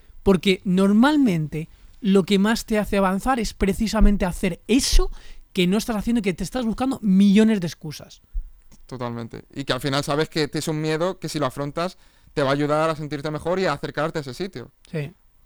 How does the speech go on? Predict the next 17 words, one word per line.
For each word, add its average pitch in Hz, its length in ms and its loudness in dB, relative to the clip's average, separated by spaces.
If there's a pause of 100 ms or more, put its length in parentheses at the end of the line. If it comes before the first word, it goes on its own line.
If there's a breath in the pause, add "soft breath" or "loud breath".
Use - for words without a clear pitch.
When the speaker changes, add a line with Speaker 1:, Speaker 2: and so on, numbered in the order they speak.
(140)
Speaker 2:
Que 135 100 -8
Speaker 1:
El 185 100 2
resultado 202 440 6
que 208 100 0
estás 196 520 0
buscando 220 640 0 (680)
casi 175 280 2
siempre 214 260 4
está 208 240 2
detrás 180 500 -2
de 175 80 -2
hacer 240 280 -4 (260 soft breath)
eso 196 220 0
que 170 60 -2
estás 160 200 0
evitando. 127 440 -8 (920)
Speaker 2:
¡Pum! 147 320 -4